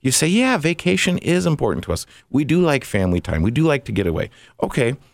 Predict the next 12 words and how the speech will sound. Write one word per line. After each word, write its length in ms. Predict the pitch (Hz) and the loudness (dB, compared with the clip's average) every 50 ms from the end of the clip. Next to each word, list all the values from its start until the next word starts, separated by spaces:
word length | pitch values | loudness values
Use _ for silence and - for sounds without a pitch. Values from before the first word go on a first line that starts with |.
| _ _ _ - | _ _ _ -2
Well, 120 | 135 147 | -2 0
then 300 | 139 139 131 127 117 113 | 2 2 2 2 2 2
leave 300 | 123 151 180 214 208 170 | 2 4 2 2 0 0
that 300 | 147 143 143 156 147 - | 0 0 0 0 -4 -2
place 500 | - - 104 80 80 85 - - - - - _ _ _ _ _ _ _ _ _ _ _ - _ - | 0 0 2 2 0 0 0 -2 -4 -4 -8 _ _ _ _ _ _ _ _ _ _ _ -12 _ -2
and 80 | 120 | 0
go 120 | 117 127 127 | 0 2 2
get 140 | 156 147 - | 0 0 -2
coffee 400 | - 120 123 120 117 - 131 127 123 120 - - _ _ | -2 -2 -2 -2 0 0 0 0 0 0 -2 -6 _ _
with 260 | 107 110 110 - - | 0 0 0 0 0
your 120 | 127 120 | 0 0
spouse 560 | - - - 87 87 85 98 - - - - | 0 -2 -2 -2 0 -2 0 0 -2 -4 -4